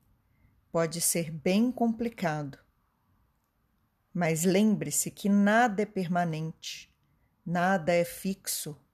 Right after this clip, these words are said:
nada é rígido. Você pode planejar coisas, mas precisa sempre contar com os imprevistos. Você pode examinar as suas emoções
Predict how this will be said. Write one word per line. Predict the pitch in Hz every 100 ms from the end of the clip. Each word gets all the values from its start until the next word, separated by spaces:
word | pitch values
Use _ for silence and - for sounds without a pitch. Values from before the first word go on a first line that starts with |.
| _ _ _ _ _ -
nada | 185 220 240 185
é | 214 208
rígido. | 160 202 220 175 165 135 139 135 _ _ _ _ _ _ _ _ _ _
Você | 170 165 190
pode | - 170 170
planejar | 175 165 165 160 156 175 - -
coisas, | 170 165 185 202 233 - - - - _ - - -
mas | 214 220
precisa | - 214 - 226 196 208
sempre | - - 214 269 - 254
contar | - 226 202 - 190 214 -
com | - 190
os | 185 156
imprevistos. | 190 254 269 262 190 151 - - 147 - - - _ _ _ _ _ _ _ _ _ _ _ _ _ _ _ _ _ _ -
Você | 175 - 220
pode | - 196 180
examinar | 170 175 170 170 160 160
as | 151
suas | - 160 160 160
emoções | 156 151 - 165 156 165 208 247 - - - -